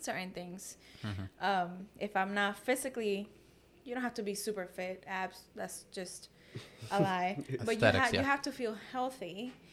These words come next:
Speaker 1: in order for you to, I mean, we're living in a, in a, in a time that you have to be healthy and your immune system is your
Speaker 3: Yeah.
Speaker 1: defense.
Speaker 2: Mm-hmm.
Speaker 3: Definitely.
Speaker 1: You know, you, you have to,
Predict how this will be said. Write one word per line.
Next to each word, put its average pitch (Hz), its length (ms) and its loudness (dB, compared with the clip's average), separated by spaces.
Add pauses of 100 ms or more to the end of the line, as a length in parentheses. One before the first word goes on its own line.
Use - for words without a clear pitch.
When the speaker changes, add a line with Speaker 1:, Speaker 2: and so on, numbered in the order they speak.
(260)
Speaker 1:
in 233 180 -2
order 214 380 2
for 214 240 -2
you 190 220 -2
to, 180 440 -4
I 190 60 -4
mean, 185 240 -4 (140)
we're 196 160 -2
living 220 320 -4
in 170 140 -6
a, 165 180 -10 (1000)
in 180 200 -8
a, 175 80 -8
in 180 100 -10
a 175 80 -6
time 254 400 4
that 214 100 6
you 208 100 4
have 220 180 2
to - 100 -6
be 208 120 2
healthy 311 300 4
and 269 140 2
your 233 140 4
immune 208 260 0
system 254 460 -4
is 117 160 0
your 113 100 8
Speaker 3:
Yeah. - 40 0
Speaker 1:
defense. - 340 2
Speaker 2:
Mm-hmm. 107 200 4 (220)
Speaker 3:
Definitely. 101 380 2
Speaker 1:
You 220 160 2
know, 185 100 4
you, 180 240 -4
you 214 160 -2
have 233 420 -2
to, 170 220 -6